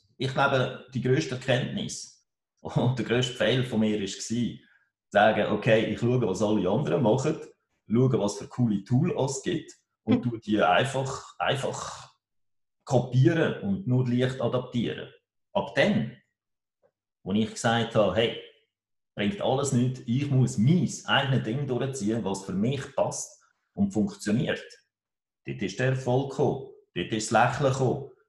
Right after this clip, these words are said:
Speaker 1: dort ist das innere schöne Gefühl gekommen, wo ich muss sagen, okay, für das brenne ich.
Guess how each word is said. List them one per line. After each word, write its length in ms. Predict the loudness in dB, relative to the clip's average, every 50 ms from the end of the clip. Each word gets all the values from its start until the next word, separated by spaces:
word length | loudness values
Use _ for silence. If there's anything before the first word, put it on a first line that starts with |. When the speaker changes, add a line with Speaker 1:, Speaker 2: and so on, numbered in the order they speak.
| _ _ -8
Speaker 1:
dort 160 | -8 -4 -4
ist 180 | -4 -4 -4
das 140 | -6 -6 -4
innere 320 | -2 0 0 0 0 0 -2
schöne 340 | 0 0 0 0 0 -2
Gefühl 360 | -4 -4 -2 0 2 2 2 2
gekommen, 500 | 2 2 2 4 4 2 2 0 -4 -10 _
wo 80 | -4 -2
ich 180 | -2 -2 -2
muss 200 | -4 -4 -2 0
sagen, 420 | 0 2 2 2 2 0 0 -2 -4 -6 -8 -8
okay, 480 | -8 -4 -2 -2 0 0 -2 -4 -8 -14 _
für 100 | -18 -8
das 300 | -4 -2 -2 -2 -4 -6
brenne 300 | -8 -6 -6 -6 -8 -10
ich. 80 | -12